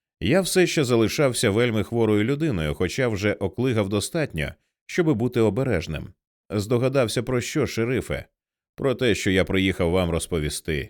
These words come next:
Ви не пам'ятаєте, чи не так?» «Ну, мене це не дивує, Вілфе, таких хворих, як ви тоді, ще було би пошукати серед американців. Я був певен, що ви помрете. Майже не мав сумнівів, що це трапиться по дорозі, коли віз вас до міста.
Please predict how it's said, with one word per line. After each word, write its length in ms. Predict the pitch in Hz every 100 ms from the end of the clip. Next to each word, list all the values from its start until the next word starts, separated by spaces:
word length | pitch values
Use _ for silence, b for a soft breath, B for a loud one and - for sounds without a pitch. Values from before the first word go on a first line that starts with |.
| _ _ _ _ -
Ви 180 | 90 135
не 100 | 127
пам'ятаєте, 720 | 139 131 131 185 110 90 98
чи 180 | - 113
не 120 | 107
так?» 360 | - 69 - _ _ _ _ -
«Ну, 300 | 147 143 117
мене 320 | 127 127 104
це 180 | - 123
не 100 | 123
дивує, 460 | 147 156 110 78
Вілфе, 360 | 78 78 71 78
таких 340 | 80 85 95
хворих, 460 | - 104 127 110 -
як 240 | 98 85
ви 160 | 101 104
тоді, 360 | 101 85 127
ще 220 | 117 - 101
було 280 | 95 104
би 100 | 107
пошукати 580 | 98 95 113 - 143 101
серед 280 | 80 90 78
американців. 760 | 82 85 80 87 73 - 69 - _ _ _ _ 98
Я 140 | 127
був 240 | 160 135
певен, 300 | 156 143 117
що 180 | 95 123
ви 100 | 117
помрете. 580 | 123 143 160 165 87 - - _ _ -
Майже 380 | 85 104 101 101
не 160 | 101
мав 260 | 101 107 95
сумнівів, 580 | - 170 107 73 78 76
що 160 | 107
це 140 | 98 135
трапиться 480 | 185 156 117 117
по 120 | 98 113
дорозі, 380 | 123 135 107
коли 280 | - 110 110
віз 220 | 110 101
вас 240 | 98 101 90
до 140 | 113
міста. 460 | 117 80 - 76